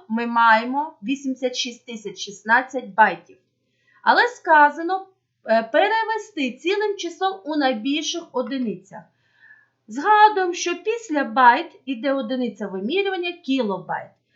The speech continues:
І для того, щоб перевести, нам потрібно поділити на тисячу двадцять чотири. Тобто дане число ділимо на тисячу двадцять чотири,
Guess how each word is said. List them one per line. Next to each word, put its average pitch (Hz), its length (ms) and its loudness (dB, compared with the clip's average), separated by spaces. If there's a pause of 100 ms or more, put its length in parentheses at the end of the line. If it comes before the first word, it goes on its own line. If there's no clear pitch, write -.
(140)
І 247 80 -8
для 320 140 -2
того, 466 240 0
щоб 392 280 -6
перевести, 320 800 -6
нам 311 220 2
потрібно 247 580 -6
поділити 277 640 -4
на 214 160 -2
тисячу 294 600 -10
двадцять 196 460 -4
чотири. 185 560 -10 (460)
Тобто 185 600 0 (240)
дане 269 400 6
число 233 720 -4 (420)
ділимо 240 560 2
на 294 140 2
тисячу 247 540 -4
двадцять 220 480 -2
чотири, 202 640 -6